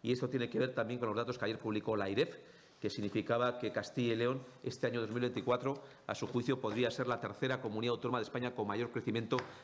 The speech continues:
de su Producto Interior Bruto, a lo cual, sin lugar a dudas, está contribuyendo, como hemos dicho en otras ocasiones, tanto el sector industrial como las exportaciones, como el buen comportamiento en esta ocasión del año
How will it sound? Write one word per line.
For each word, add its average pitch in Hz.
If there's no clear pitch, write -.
de 107
su -
Producto 120
Interior 98
Bruto, 143
a 98
lo 101
cual, 117
sin 113
lugar 107
a 107
dudas, 113
está 120
contribuyendo, 113
como 110
hemos 107
dicho 110
en 101
otras 104
ocasiones, 120
tanto 101
el 110
sector 117
industrial 127
como 113
las 110
exportaciones, 135
como 104
el 104
buen 120
comportamiento 110
en 110
esta 107
ocasión 107
del 101
año 117